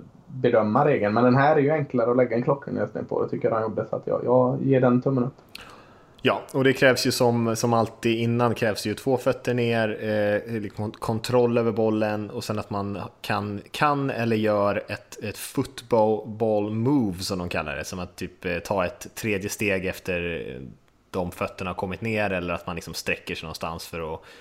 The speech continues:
Speaker 2: nå lite längre. Eh, och då har man liksom gjort en mottagning. Så att det blir kanske lite enklare i alla fall än tidigare. Eh, så får vi hoppas att det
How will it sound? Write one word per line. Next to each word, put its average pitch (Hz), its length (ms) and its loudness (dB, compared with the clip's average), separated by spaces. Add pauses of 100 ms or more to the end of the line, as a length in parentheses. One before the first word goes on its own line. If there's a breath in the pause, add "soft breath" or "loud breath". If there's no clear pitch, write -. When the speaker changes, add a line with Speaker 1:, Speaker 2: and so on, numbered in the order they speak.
(140 loud breath)
Speaker 2:
nå 92 180 -4
lite 82 200 -6
längre. 80 340 -8 (400 loud breath)
Eh, 82 300 -10
och 90 60 -8
då 92 180 -4
har 82 80 -6
man 78 120 -8
liksom 80 220 -10
gjort 90 440 -8
en 87 200 -8
mottagning. 67 580 -12
Så - 120 -14
att - 60 -10
det 110 80 -6
blir 110 120 -4
kanske 127 260 -2
lite 143 440 0
enklare 107 340 -2
i 87 40 -2
alla 82 100 -4
fall 87 200 -4
än 85 80 -6
tidigare. 87 500 -4 (360 loud breath)
Eh, 82 680 -6
så 90 140 -10
får 104 120 -8
vi 98 80 -2
hoppas 95 360 -4
att 90 160 -6
det 80 460 -4